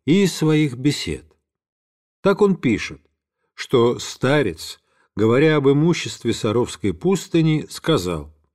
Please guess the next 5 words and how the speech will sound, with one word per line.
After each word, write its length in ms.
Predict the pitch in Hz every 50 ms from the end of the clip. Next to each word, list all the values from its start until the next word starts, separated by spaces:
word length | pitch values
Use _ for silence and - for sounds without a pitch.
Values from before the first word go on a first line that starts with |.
| _ _ _ _ _ _ _ _ -
Леса, 640 | 127 131 139 123 - - 107 110 127 135 110 110 _ _ _ _ _ _ _ _ -
земля 640 | 95 95 110 120 104 92 80 90 113 135 135 113 - _ _ _ _ _ _ _ _
и 100 | - 123
прочие 800 | 123 - 139 151 170 165 160 - - 131 127 120 - - 92 85
имущества — 880 | 85 90 113 156 190 165 - - 160 156 - - - 143 147 143 135